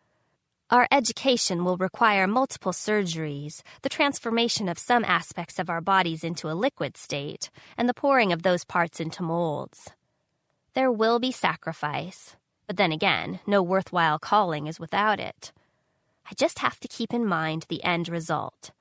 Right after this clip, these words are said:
a future in which Champ and I would have parts to play in the real world, a future for just Champ and I, no more Huck,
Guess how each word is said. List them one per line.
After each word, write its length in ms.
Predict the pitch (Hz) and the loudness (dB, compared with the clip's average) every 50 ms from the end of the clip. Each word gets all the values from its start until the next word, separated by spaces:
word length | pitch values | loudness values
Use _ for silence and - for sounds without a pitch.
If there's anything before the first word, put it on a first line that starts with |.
| _ _ _ _ _ _ _ - | _ _ _ _ _ _ _ -4
a 80 | 208 | -4
future 560 | - - - 254 262 262 - - - 165 151 - | -2 -4 -2 -2 -2 -2 -2 -4 -6 -6 -6 -4
in 160 | - 196 196 | -2 -2 0
which 280 | 202 202 - - - - | 0 0 -2 -2 -4 -4
Champ 380 | - - - 247 262 277 262 | -4 -2 -2 0 -2 0 -2
and 100 | 277 254 | -2 -2
I 240 | - 185 180 165 160 | 0 2 2 2 0
would 140 | 156 170 170 | -2 -4 -6
have 180 | 190 185 - - | -6 -8 -10 -6
parts 360 | - - 214 226 - - - | -2 0 0 0 0 -4 -6
to 100 | - 208 | -6 -6
play 440 | - - - 269 254 226 175 151 139 | -8 -4 0 2 2 2 2 0 -2
in 120 | - 190 | -2 -2
the 80 | 196 190 | -2 -2
real 280 | 185 202 202 196 196 196 | 0 0 0 0 0 -2
world, 600 | 196 220 220 214 190 196 - - - - - - _ _ _ _ _ _ _ _ _ _ _ - | -2 -2 0 0 0 0 -2 -6 -8 -12 -16 -16 _ _ _ _ _ _ _ _ _ _ _ -8
a 60 | 220 220 | -8 -6
future 420 | - - 277 285 - - 285 254 | -4 -2 -2 -2 0 0 -2 -2
for 180 | - - 233 214 | 0 -2 -4 -4
just 580 | 196 - - 220 233 247 233 - - - - | -2 0 4 4 4 4 2 -2 -6 -6 -4
Champ 320 | - - 190 175 156 151 - | -4 -4 -4 -4 -4 -4 -4
and 120 | 160 175 | -4 -4
I, 400 | 160 151 147 - - - 196 - _ _ _ - _ - | -4 -6 -8 -8 -12 -14 -18 -20 _ _ _ -20 _ -4
no 200 | 202 208 214 233 | 0 2 2 4
more 200 | 247 240 220 208 | 4 4 4 4
Huck, 500 | 202 - 196 170 - - - _ - - | 4 4 2 2 2 0 -4 _ -20 -20